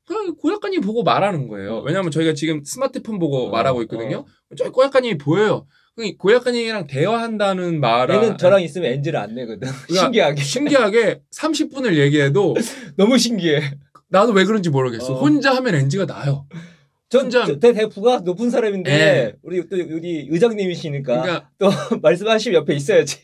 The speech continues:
Speaker 1: 그러니까 그다음에 뭐 우리 이제 충희 피디도 설명 잘하고 이제 많이 올라왔는데 그래도 제가 제일 재밌거든요.
Speaker 2: 아, 그치.
Speaker 1: 맛깔은 나거든요.
Speaker 2: 어,
Speaker 1: 그러니까
Speaker 2: 어, 어.
Speaker 1: 퀄리티는
Speaker 2: 어.
Speaker 1: 충희가 더 잘할 때도 많아요, 제가 볼 때.
Speaker 2: 아, 충희 많이 발전했지.
Speaker 1: 이해도가 높기
Speaker 2: 음.
Speaker 1: 때문에 걔도 걔가 잘하는 게 있기 때문에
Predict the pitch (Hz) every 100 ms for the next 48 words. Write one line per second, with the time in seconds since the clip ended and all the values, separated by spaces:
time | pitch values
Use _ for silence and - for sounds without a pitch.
0 | - 151 - 190 151 139 214 240 214 190
1 | 202 160 120 123 139 143 151 151 151 226
2 | 240 233 208 190 180 190 202 190 139 127
3 | 147 143 139 123 - 156 160 127 147 139
4 | 117 120 170 131 - _ _ - 220 427
5 | 175 190 160 147 139 165 160 123 107 117
6 | 117 139 139 123 - 139 147 143 262 208
7 | 123 127 135 123 117 135 185 156 139 285
8 | 330 311 311 277 233 165 139 - 107 240
9 | 247 233 214 147 135 120 147 147 131 95
10 | 120 113 104 101 92 90 92 90 - 185
11 | 175 208 240 247 226 101 165 214 220 208
12 | 165 131 165 143 143 143 139 143 139 123
13 | 165 170 135 147 147 113 120 110 113 110
14 | 160 170 101